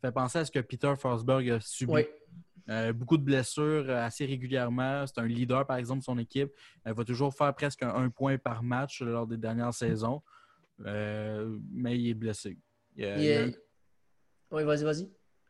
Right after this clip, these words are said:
Speaker 1: Ben, c'est ça. Quand, quand t'es un joueur qui est plus physique, qui est capable d'amener de l'aspect physique, ben, c'est,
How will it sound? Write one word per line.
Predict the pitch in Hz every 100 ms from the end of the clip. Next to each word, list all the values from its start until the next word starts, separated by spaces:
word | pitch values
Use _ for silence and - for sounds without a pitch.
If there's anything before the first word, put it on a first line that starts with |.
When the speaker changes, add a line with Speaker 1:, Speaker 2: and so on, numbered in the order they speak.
| _
Speaker 1:
Ben, | 131 127
c'est | -
ça. | 123 139
Quand, | 123 147 139
quand | 151
t'es | 160 156
un | 123
joueur | 117 131 147 139
qui | -
est | 120
plus | 113 135 -
physique, | - 123 113 127 156 160 - - _
qui | - 120
est |
capable | 123 117 139
d'amener | 131 120 131
de | 131
l'aspect | 120 - 135
physique, | - 123 110 135 156
ben, | 131 120
c'est, | - -